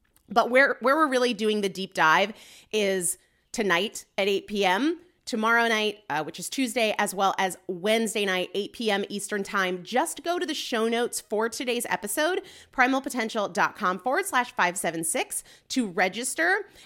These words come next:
And even if you can't make all four nights or you can't be there live, please register anyway, because the replays will be going out to the people who are registered. So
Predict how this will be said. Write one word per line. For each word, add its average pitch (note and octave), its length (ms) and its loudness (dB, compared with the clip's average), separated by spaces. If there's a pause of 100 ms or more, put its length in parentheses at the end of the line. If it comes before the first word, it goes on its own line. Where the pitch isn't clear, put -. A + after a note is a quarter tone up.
And C4 180 2
even F4+ 220 0
if A4+ 120 -2
you E4 120 0
can't D4 320 -4
make A#3 240 0
all G#3 240 4
four G#3+ 200 -4
nights D#4+ 400 -2
or G#3+ 60 -2
you G3+ 140 -4
can't A3+ 320 -6
be A3 80 -4
there G#3 180 0
live, A#3 400 0
please E4 340 -2
register F4+ 560 -2
anyway, A#3+ 440 -2
because A3+ 300 -4
the A3 100 -4
replays B3 580 -4
will A#3+ 80 -4
be G#3+ 100 -6
going G3 280 -2
out E3+ 160 -2
to G#3 100 -8
the E3+ 80 -8
people F3+ 300 -8
who F3+ 100 -8
are D#3+ 100 -4
registered. C#3 680 -6
So A#2+ 240 -2